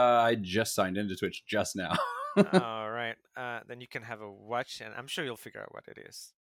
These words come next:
Speaker 1: All right. So you're doing a game, not a topic. All right. Let's see. Outriders. Ah.
Speaker 2: Yeah.
Speaker 1: Yes, I've played the demo.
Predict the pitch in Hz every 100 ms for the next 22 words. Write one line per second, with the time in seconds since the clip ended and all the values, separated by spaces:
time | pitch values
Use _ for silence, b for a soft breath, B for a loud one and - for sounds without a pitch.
0 | _ _ _ _ - 110 85 78 - 110
1 | 113 147 131 101 90 151 135 76 65 95
2 | 95 - 95 - - _ _ _ _ _
3 | _ - 92 82 71 98 - 82 73 -
4 | _ _ 123 131 113 104 87 82 - 98
5 | 135 180 190 156 127 107 95 90 85 82
6 | 127 131 127 123 120 113 113 107 107 104
7 | 101 - - 131 160 - 113 120 147 139
8 | 139 190 104 85